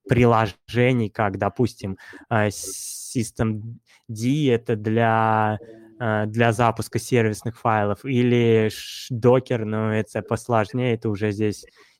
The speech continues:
некий вид виртуализации, это когда запускаются отдельные контейнеры, э, с-, отдельные контейнеры, которые слабо соприкасаются с основной системой.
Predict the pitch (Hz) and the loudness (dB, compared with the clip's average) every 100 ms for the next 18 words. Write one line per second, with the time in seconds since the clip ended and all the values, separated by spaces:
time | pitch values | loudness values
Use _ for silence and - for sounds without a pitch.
0 | - 120 117 113 113 113 110 - 117 110 | -4 -4 -2 0 0 2 0 2 2 2
1 | 107 127 147 - 107 101 104 107 110 - | 2 2 2 2 -2 -2 -4 -2 -2 -4
2 | - - 107 - 110 131 117 113 - 117 | -18 -8 -2 0 0 2 2 2 0 0
3 | 107 104 120 120 113 110 - 113 107 117 | -2 2 4 4 4 2 0 -2 -2 -4
4 | 101 98 98 113 113 113 _ _ - 117 | -4 -6 -6 -4 -6 -10 _ _ -6 -2
5 | 104 104 - - - - 120 107 127 117 | 0 -2 -6 -14 -16 -8 -4 -2 0 2
6 | 123 123 117 120 117 139 143 123 110 110 | 4 4 2 2 2 2 2 2 2 0
7 | - 120 117 110 107 107 110 - _ _ | 2 4 4 4 2 0 -4 -10 _ _
8 | - _ - - - _ - 131 - 139 | -20 _ -20 -20 -20 _ -18 -12 0 6
9 | 127 120 - 117 - 123 110 123 113 117 | 6 6 0 -4 -2 0 0 2 2 2
10 | 110 113 - 113 117 110 120 - - 104 | -4 -4 0 2 2 0 -2 -6 -4 -4
11 | 95 101 | -2 -6